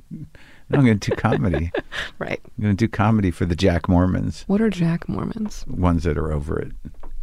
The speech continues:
Speaker 2: Oh, really?
Speaker 1: Yeah.
Speaker 2: Is that an actual term?
Speaker 1: Mm-hmm.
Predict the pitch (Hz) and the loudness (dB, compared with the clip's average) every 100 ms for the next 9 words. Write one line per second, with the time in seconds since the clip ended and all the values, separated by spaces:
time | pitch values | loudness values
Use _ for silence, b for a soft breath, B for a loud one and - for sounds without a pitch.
0 | - 180 165 135 117 190 220 - 117 104 | 4 4 6 2 2 0 0 0 2 2
1 | 139 208 202 170 170 170 - 135 226 101 | 2 4 4 2 2 -2 0 -2 0 2
2 | 101 127 | 4 2